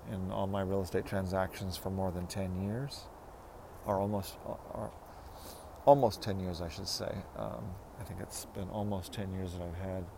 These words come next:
no, no, it's o-, it's over ten years now. Uh, about ten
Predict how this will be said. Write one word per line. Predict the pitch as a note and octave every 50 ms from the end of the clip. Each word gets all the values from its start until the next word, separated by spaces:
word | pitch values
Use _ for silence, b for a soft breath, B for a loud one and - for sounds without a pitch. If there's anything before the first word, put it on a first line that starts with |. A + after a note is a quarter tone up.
| B B B B B B B B B B B B - -
no, | D3+ E3+ F#3
no, | C#3 F#2+ - -
it's | - - A#2
o-, | B2 B2+ B2 A#2+ -
it's | - A#2 -
over | D3+ C#3 A#2 A#2
ten | G2+ - A2+ G2 F#2
years | F#2 F#2 F2 E2+ D#2+ F2
now. | F2 - - - E2 - - - - - - - - - - - B B B B B B B B B - - - - - - - - - - - - - - - - B B B B B B B - - - - - - - - - -
Uh, | A2 F#2 E2 E2+
about | E2+ F2+ E2+ - - -
ten | - - A2 G2 G2 G2+ G2 F#2+ F#2+ F#2+ F#2